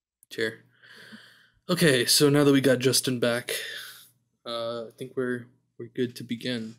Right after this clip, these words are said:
Um, so for this episode of Summer of Stiller, we're entering yet another. I think Night of the Museum was pretty big. I don't know. I don't think Zoolander is as big as Night of the Museum in popularity,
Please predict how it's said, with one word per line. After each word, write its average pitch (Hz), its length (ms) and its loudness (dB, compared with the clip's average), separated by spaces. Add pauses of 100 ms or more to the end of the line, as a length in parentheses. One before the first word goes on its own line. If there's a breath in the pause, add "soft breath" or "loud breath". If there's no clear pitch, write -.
(160)
Um, 117 400 -12 (560)
so 123 520 -2
for 127 80 -8
this 120 160 -10
episode 120 240 -4
of 113 80 -6
Summer 113 220 -10
of 104 80 -12
Stiller, 120 480 -4 (580)
we're 123 160 -6
entering 139 640 -4 (760)
yet 143 180 2
another. 135 320 2
I 127 40 -2
think 139 140 -4
Night 160 80 4
of 185 60 6
the 202 40 6
Museum 180 280 6
was 147 100 4
pretty 139 220 2
big. 120 320 0 (120)
I 143 60 0
don't 160 120 4
know. 147 220 4 (640)
I 170 60 -2
don't 180 100 2
think 180 120 4
Zoolander 151 340 6
is 131 100 6
as 131 240 2
big 139 140 2
as 127 100 -4
Night 127 120 -2
of 123 60 -2
the 127 60 -6
Museum 123 380 -6
in 117 80 -12
popularity, 117 800 -8